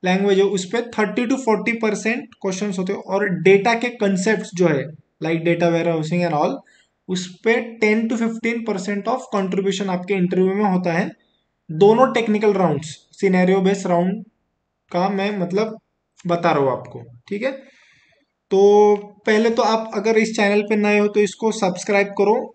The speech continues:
और press the bell icon। अगर आपको वीडियो अच्छा लगे तो शेयर भी करो and like भी करो, ठीक है। So let's start with the video।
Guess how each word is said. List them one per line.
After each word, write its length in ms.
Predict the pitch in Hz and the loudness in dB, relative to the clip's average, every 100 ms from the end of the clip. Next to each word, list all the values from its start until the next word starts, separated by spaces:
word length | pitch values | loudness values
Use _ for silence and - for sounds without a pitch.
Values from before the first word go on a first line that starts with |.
| _ | _
और 420 | 180 175 180 180 180 | 0 4 4 2 0
press 200 | 196 190 | 0 2
the 120 | 202 196 | 0 2
bell 160 | 196 | 2
icon। 300 | 190 190 202 208 | 2 2 -2 0
अगर 280 | 180 190 | 0 2
आपको 280 | 190 180 202 | 0 0 0
वीडियो 220 | 190 190 202 | 2 4 2
अच्छा 320 | 180 180 196 | 0 -4 -2
लगे 200 | 190 196 | -2 -2
तो 120 | 208 | -4
शेयर 280 | - 190 190 | -4 -2 0
भी 140 | 196 | -2
करो 420 | 196 190 220 - - | 0 -2 -2 -8 -8
and 160 | 185 202 | -4 0
like 220 | 196 180 | 2 2
भी 140 | 170 | 2
करो, 240 | 156 139 131 - _ _ _ _ _ _ _ - - | -4 -4 -6 -12 _ _ _ _ _ _ _ -20 -10
ठीक 120 | 208 | -4
है। 60 | 247 | -4
So 220 | - 214 208 202 208 214 - - | 0 2 6 6 4 2 -6 -2
let's 200 | 196 196 | 0 0
start 300 | - 196 196 | -2 -2 0
with 180 | 202 185 | 0 2
the 60 | 202 | 2
video। 240 | 190 180 | 4 4